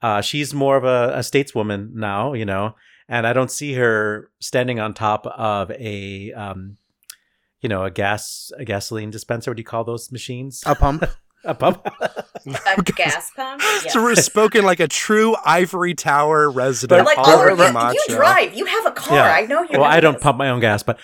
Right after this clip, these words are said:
Speaker 1: um, <laughs> but remember that Brianna Hunter came on the show and told us that Carrie Cracknell
Speaker 3: Yeah.
Speaker 1: was very collaborative and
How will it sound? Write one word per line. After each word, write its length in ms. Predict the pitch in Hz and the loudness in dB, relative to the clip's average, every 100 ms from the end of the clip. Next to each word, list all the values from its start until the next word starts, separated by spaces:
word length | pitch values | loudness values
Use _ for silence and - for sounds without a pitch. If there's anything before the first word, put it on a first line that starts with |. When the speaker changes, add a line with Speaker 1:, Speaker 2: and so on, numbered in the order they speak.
| - - | -18 -2
Speaker 1:
um, 220 | 143 139 | 2 2
<laughs> 720 | 151 - - 202 175 - - - | 2 0 2 6 6 6 2 4
but 420 | 180 - - 180 _ 175 | 2 0 -4 -6 _ 2
remember 400 | 151 175 208 226 | 4 6 8 8
that 240 | 170 135 | 8 4
Brianna 320 | 131 147 147 131 | 6 6 6 4
Hunter 480 | 127 123 113 110 | 4 4 4 2
came 220 | 104 117 120 | 0 -4 -4
on 140 | 110 | -4
the 60 | 117 | -4
show 280 | - 104 107 | 0 2 2
and 140 | 107 | 0
told 240 | 127 117 | -2 0
us 180 | 113 - | 0 0
that 320 | - 101 - | 0 0 0
Carrie 220 | 120 117 110 | 0 0 0
Cracknell 440 | 110 98 - 95 | 0 -2 -2 -2
Speaker 3:
Yeah. 180 | - 92 _ - - _ | -2 -6 _ -20 -20 _
Speaker 1:
was 160 | 127 101 | 0 4
very 220 | 120 113 | 4 4
collaborative 640 | - 104 107 104 101 101 - | 2 2 2 -2 -6 -8 -4
and 400 | 147 131 123 | 0 0 -2